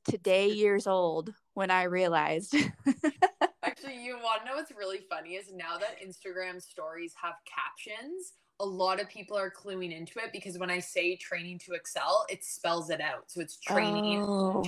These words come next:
Speaker 2: to and then E X C E L. So people,
Speaker 1: Yes.
Speaker 2: people are like, "Oh my goodness, this is what Training to Excel means?" I'm like, "Well, yeah, if you say it out loud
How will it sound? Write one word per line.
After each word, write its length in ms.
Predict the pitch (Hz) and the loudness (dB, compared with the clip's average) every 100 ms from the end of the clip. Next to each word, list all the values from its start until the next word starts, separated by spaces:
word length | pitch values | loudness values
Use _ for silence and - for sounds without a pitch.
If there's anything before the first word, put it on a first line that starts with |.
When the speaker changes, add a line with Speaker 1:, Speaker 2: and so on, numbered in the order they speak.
| 190 - | -2 0
Speaker 2:
to 160 | 185 226 180 - - | 0 0 -6 -18 -4
and 140 | 185 185 | -2 0
then 160 | 180 175 | -2 -4
E 220 | 196 202 185 | -8 -6 0
X 360 | 170 170 - - | 0 0 -4 -8
C 320 | 175 156 151 | -6 -6 -6
E 40 | - | 0
L. 380 | 156 95 - - _ | 0 0 -4 -10 _
So 120 | - | 4
people, 80 | 208 | 12
Speaker 1:
Yes. 800 | 226 262 240 175 - - - - | 12 12 12 12 6 0 -8 -10
Speaker 2:
people 280 | - 269 240 - | -8 -4 0 2
are 140 | 233 | 2
like, 140 | 240 - | 2 4
"Oh 100 | 311 | 4
my 160 | 320 330 | 6 2
goodness, 420 | 330 349 339 269 180 | 2 2 2 0 -6
this 340 | 190 247 - | -4 -4 4
is 240 | 359 302 262 | 4 4 4
what 220 | 277 269 - _ _ | 4 4 -2 _ _
Training 500 | - 233 220 247 254 | -10 -8 -4 -4 -4
to 160 | 240 269 | -2 -2
Excel 480 | 269 - 175 175 202 | -2 -2 0 0 0
means?" 280 | 285 359 - | 2 6 6
I'm 120 | 277 277 | 4 -2
like, 120 | 294 _ _ _ _ | -6 _ _ _ _
"Well, 140 | 311 339 | 2 4
yeah, 260 | 330 381 269 | 8 8 8
if 140 | - | 0
you 80 | 302 | -4
say 260 | - 320 | 0 2
it 60 | 349 | 6
out 200 | 302 196 | 4 4
loud 440 | 202 277 226 220 | 4 6 6 2